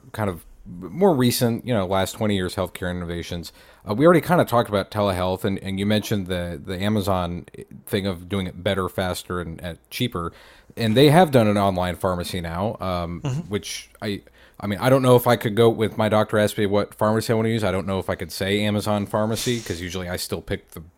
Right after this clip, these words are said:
Speaker 1: retail location that's closest to me. Um, but they do have that. And in fact, I did notice the other day that they had, um, we were talking about GoodRx a few weeks ago.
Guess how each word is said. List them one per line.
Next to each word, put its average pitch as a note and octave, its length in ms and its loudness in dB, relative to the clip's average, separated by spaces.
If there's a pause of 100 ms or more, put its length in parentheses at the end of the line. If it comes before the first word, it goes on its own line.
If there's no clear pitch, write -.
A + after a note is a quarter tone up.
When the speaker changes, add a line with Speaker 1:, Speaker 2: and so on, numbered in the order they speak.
Speaker 1:
retail F#2 400 -4
location G2 460 -4
that's D#2+ 120 -14
closest F#2 420 -8
to F#2 60 -10
me. F#2+ 280 -4 (580)
Um, G2+ 520 2 (140)
but A2+ 120 0
they B2+ 120 6
do D#3 120 6
have B2 200 8
that. B2 120 8
And C3 80 0
in C3 80 2
fact, D3+ 200 6
I C#3 80 6
did F3+ 180 6
notice B2+ 320 6
the B2 80 4
other A2+ 160 4
day A2 180 4
that G2+ 180 -2
they B2 160 4
had, A2 380 2
um, G2 480 -2
we A#2 100 -4
were A2 120 -2
talking A#2 260 0
about G2+ 160 -2
GoodRx G#2+ 800 2
a - 60 -10
few G2 220 -4
weeks F#2 260 -8
ago. F#2 240 -2